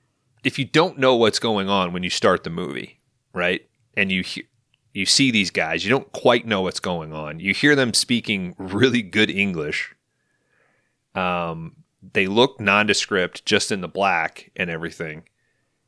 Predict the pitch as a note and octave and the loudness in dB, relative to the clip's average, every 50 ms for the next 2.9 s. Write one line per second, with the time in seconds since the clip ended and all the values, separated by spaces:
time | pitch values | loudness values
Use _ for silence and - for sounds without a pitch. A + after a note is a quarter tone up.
0 | _ _ _ _ _ _ _ _ _ - F#2+ G2 F#2 A#2 C#3 - - C#3 A2 - | _ _ _ _ _ _ _ _ _ 0 0 0 2 2 2 2 2 2 2 0
1 | F#2+ - - - - A2 G#2+ G#2 G2 F2+ D#2+ E2+ F2+ E2+ D#2+ D#2 _ _ _ _ | -2 -2 -2 -2 -2 0 0 0 0 0 -2 -2 -4 -6 -6 -6 _ _ _ _
2 | _ _ _ _ _ - D3+ E3+ C#3+ - - A#2 A2+ G#2 F2+ G#2+ G#2 - | _ _ _ _ _ -6 -4 -4 -4 -2 -2 -4 -2 -2 -4 -4 -4 -6